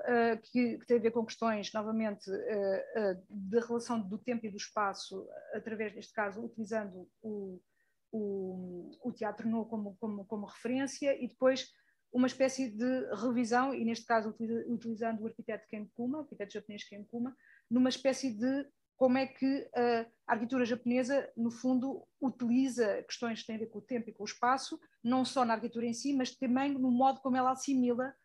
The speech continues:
a arquitetura vinda, por exemplo, do Ocidente, através do tempo e do espaço. Portanto, e aqui sim temos uma imagem, eh, eh, de um, eh,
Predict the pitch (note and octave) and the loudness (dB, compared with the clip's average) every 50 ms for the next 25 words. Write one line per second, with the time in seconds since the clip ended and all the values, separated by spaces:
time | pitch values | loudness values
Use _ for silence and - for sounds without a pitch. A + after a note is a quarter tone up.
0 | _ _ - A3 A3 C4 A3+ A#3+ G#3+ C4+ A#3+ B3+ G#3+ G#3+ C4 B3+ B3 B3+ - A#3+ | _ _ -8 -6 -6 -4 -6 -4 -4 -2 -2 -2 0 0 0 0 0 -2 -4 -6
1 | A3+ G3 A#3 A#3 A#3 A#3 B3 A#3 - _ _ _ _ - G3 G#3 A3 A3+ A3 - | -4 -2 -2 -4 -4 -6 -8 -14 -14 _ _ _ _ -14 -6 -4 -4 -4 -4 -8
2 | A3+ G3+ F#3+ F#3+ F#3+ F#3+ - _ - _ _ _ _ - F#3+ G#3+ G#3 A3+ A3 G#3 | -10 -10 -8 -10 -10 -12 -18 _ -20 _ _ _ _ -18 -14 -8 -6 -6 -6 -6
3 | A3+ - B3 B3 B3 - _ _ - A3+ F#3 G3+ A3+ - - - - - - - | -6 -6 -6 -6 -6 -8 _ _ -14 -12 -12 -12 -14 -14 -14 -16 -16 -16 -20 -20
4 | - _ _ _ _ _ _ _ _ _ _ _ _ _ _ _ _ _ _ _ | -20 _ _ _ _ _ _ _ _ _ _ _ _ _ _ _ _ _ _ _
5 | - G3+ - G#3+ G#3+ A3+ A3+ - - A3+ G#3+ - G#3+ - A#3+ A3 G#3 G3+ G3+ F#3+ | -20 -12 -8 -6 -6 -6 -6 -8 -10 -12 -12 -12 -14 -14 -12 -12 -12 -12 -14 -14
6 | F#3+ G#3 G#3 G#3 G#3+ G#3 G#3 G#3+ G#3 G#3 A3 A3 A3 - _ _ - G2+ G2 F#2+ | -14 -14 -14 -12 -12 -12 -12 -12 -12 -14 -16 -16 -18 -20 _ _ -18 -16 -14 -14
7 | - - - - - - G#2+ G2 F#2+ F#2 F2+ - - _ - F3+ G#3+ G#3+ G#3 G3+ | -16 -16 -20 -20 -20 -20 -20 -18 -18 -18 -20 -20 -20 _ -20 -18 -16 -16 -14 -14
8 | G3+ G3 - - _ _ G3 F#3+ F#3 F#3 F#3 F#3 - - | -16 -18 -20 -20 _ _ -16 -14 -14 -14 -14 -16 -18 -20